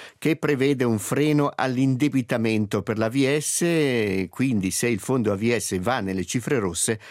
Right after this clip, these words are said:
si dovrà aumentare l'ita-, l'età di pensionamento, un meccanismo che a livello commissionale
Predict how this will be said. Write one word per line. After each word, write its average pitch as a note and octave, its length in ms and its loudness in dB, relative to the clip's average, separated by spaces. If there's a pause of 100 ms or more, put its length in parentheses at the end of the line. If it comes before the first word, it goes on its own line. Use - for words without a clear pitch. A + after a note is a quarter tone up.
(260)
si - 200 0
dovrà G#2+ 460 0
aumentare A2+ 680 0
l'ita-, G2+ 380 -4
l'età G#2+ 320 -2
di G#2+ 120 -2
pensionamento, C3 760 0
un F#2 60 -2
meccanismo G#2+ 960 -2 (120)
che A2 240 -2
a - 80 -6
livello G2+ 440 -2
commissionale A2+ 800 0